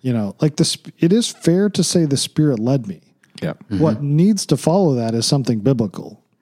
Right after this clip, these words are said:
Speaker 2: Mm-hmm.
Speaker 1: You know, and so even then, like, you know, you'll hear people make dumb decisions and they'll be like, "Well, but I feel at peace about it." Um, that's not necessarily the Spirit leading you at peace.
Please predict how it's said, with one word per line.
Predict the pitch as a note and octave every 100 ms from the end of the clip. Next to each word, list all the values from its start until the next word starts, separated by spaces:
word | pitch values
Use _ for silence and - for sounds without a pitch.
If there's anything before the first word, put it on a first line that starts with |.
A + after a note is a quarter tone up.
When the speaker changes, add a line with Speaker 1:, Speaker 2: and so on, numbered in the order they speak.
| _ _ -
Speaker 2:
Mm-hmm. | G#2+ G2+ G2+ C3+
Speaker 1:
You | C#3
know, | C3 B2 B2 -
and | D3
so | C#3 D#3 D3 D3 C#3 A2+
even | F3+ G3+ E3+
then, | C#3+ F3 C#3
like, | A#2 A2 G2+
you | B2+
know, | A#2+ A2+ G#2+
you'll | A#2 C#3
hear | C#3+
people | D3+ D3+ C3 A#2+
make | A#2+ A#2 A2+
dumb | B2 B2+
decisions | G#2+ - B2+ A2 F#2+ F#2+ F#2 -
and | C3+ C3+
they'll |
be | A#2+
like, | A#2+ A2
"Well, | C3
but | B2+ B2
I | A#2
feel | D3 B2
at | F#2
peace | - C#3 -
about | F2+ D#2+ D#2+
it." | - - _ _ _ _ _ _ _
Um, | D3 D#3+ C#3+ - _ _ _ _ _
that's | C#3 F#3+ -
not | A#3+
necessarily | F#3 F#3 E3 - F3 D#3+ C3+
the | A2+
Spirit | - C#3+ B2+
leading | A#2 A#2+ A#2+ G#2+
you | F2+
at | -
peace. | A#2+ G#2 - -